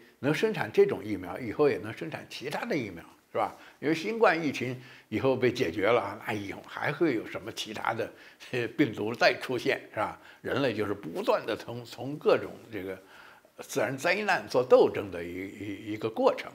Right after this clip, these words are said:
是吧？将来我们这个，呃，生产新冠疫苗的这些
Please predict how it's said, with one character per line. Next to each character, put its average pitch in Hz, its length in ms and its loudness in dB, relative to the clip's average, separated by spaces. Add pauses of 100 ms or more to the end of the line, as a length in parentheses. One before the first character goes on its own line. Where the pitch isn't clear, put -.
(120)
是 - 80 -6
吧？ - 120 -6 (300)
将 151 160 4
来 160 80 8
我 117 180 4
们 113 220 -6
这 151 140 2
个， 92 260 -2 (380)
呃， 85 460 -10
生 139 200 -6
产 87 160 -8
新 196 240 -6
冠 180 200 -4 (100)
疫 117 60 -4
苗 92 260 -10
的 104 100 -6
这 101 140 -12
些 107 240 -8